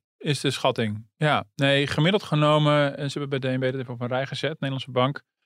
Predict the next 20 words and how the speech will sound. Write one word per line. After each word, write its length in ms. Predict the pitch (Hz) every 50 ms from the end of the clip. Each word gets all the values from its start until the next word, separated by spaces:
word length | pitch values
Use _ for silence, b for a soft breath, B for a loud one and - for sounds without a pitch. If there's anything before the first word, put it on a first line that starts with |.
| _ _ _
Gemiddeld 320 | - - 139 139 147 143 -
genomen 360 | - 135 131 131 127 127 123
krijgt 260 | - 135 123 117 -
de 80 | - 120
Nederlandse 400 | 117 120 123 120 117 113 - 139
staat, 480 | - - - 131 120 120 117 - -
eh, 280 | - - - 135 120 113 117 117 _ _ _ _ _
per 180 | - 151 135 127
jaar 300 | 120 123 123 120 113 - -
achthonderd 440 | - 151 - - 151 135 123 117
miljoen 440 | 104 127 127 127 131 135 131 127 127
aan 120 | 143 123 120
dividend 520 | 117 110 - 123 117 123 127 151 165 -
van 260 | - - 139 135 135
de 60 | 135
Nederlandse 400 | 135 131 131 135 135 139 - -
bank. 360 | 131 127 131 147 180 - - _ _ _ _ _ _ _ _ _ _
Over 240 | - 123 113 107 120
de 60 | 113
afgelopen 880 | - 117 117 - - 127 117 113 117 117 - 120 110 107 107 117 123